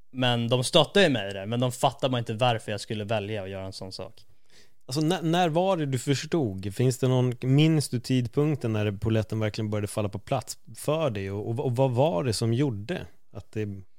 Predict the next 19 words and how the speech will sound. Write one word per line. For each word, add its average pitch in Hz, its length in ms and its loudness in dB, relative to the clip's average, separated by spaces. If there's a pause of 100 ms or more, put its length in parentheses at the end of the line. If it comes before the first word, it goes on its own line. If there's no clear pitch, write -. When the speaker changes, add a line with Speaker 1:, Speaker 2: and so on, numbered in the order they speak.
(120)
Speaker 2:
så 107 60 -12
här, 101 40 -8
"Fan, 107 220 -6
det 107 60 -4
är 107 40 -4
det 107 60 -4
här 104 120 -8
jag 104 60 -6
vill 101 100 -8
bli"? 117 240 -12 (840)
Speaker 1:
Fan, 117 400 -10
det 135 80 0
är, 135 240 4
det 123 140 0
är 135 40 2
svårt 156 340 2
att 127 60 0
säga. 135 560 2 (340)
Speaker 2:
Mm. 101 220 -18